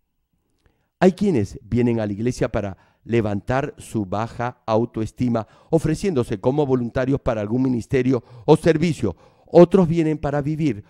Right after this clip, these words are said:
una vida moralmente correcta. Y hay otros que vienen solo para tener una buena imagen externa.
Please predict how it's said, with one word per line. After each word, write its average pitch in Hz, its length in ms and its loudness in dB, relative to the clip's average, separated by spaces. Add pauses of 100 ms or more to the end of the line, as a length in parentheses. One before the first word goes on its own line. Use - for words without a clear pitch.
(120)
una 135 280 2
vida 123 640 -6
moralmente 110 720 -2
correcta. 139 500 -2 (480)
Y 135 160 0
hay 185 160 4
otros 151 280 2
que 110 160 -4
vienen 143 360 0 (160)
solo 190 440 2
para 175 260 -8
tener 151 440 -4
una 123 280 -2
buena 110 340 -2
imagen 101 500 -6
externa. 92 640 -4